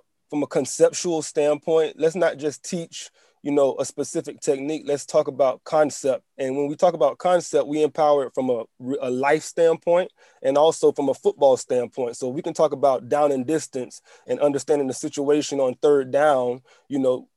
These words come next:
that's an important situation, very different than first down, where we can take that same situation and apply it to life versus having, you know, situations that are a little bit more serious than others. And just applying life to football simultaneously all the time, you know, that gives those kids the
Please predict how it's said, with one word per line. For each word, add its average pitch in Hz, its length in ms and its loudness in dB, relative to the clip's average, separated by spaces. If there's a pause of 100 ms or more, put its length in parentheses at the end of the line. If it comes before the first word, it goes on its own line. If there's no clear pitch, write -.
(140)
that's 170 200 2
an 160 80 2
important 147 360 2
situation, 143 560 0
very 143 220 4
different 135 280 -2
than 135 100 -4
first 180 280 0
down, 117 240 -6
where 120 120 -8
we 143 100 -8
can 147 100 -14
take 147 200 -6
that 131 160 -4
same 135 240 -4
situation 135 480 -6
and 127 100 -6
apply 131 240 -6
it 123 80 -8
to 131 80 -8
life 135 400 0 (340)
versus 131 360 -4
having, 131 280 -2
you 143 60 -2
know, 120 240 -4
situations 139 800 -4
that 135 180 2
are 127 120 2
a 123 80 -6 (180)
little 208 160 8
bit 180 160 0
more 170 240 6
serious 151 460 0
than 135 180 0
others. 127 460 2 (280)
And 135 140 -6
just 147 120 -4
applying 175 600 2
life 151 280 4
to 139 100 -10
football 139 560 2
simultaneously 139 920 0
all 151 220 4
the 131 100 -4
time, 123 440 -2 (300)
you 139 80 -8
know, 131 100 -2
that 147 280 2
gives 147 200 -2
those 147 240 2
kids 135 340 -6
the 127 300 -6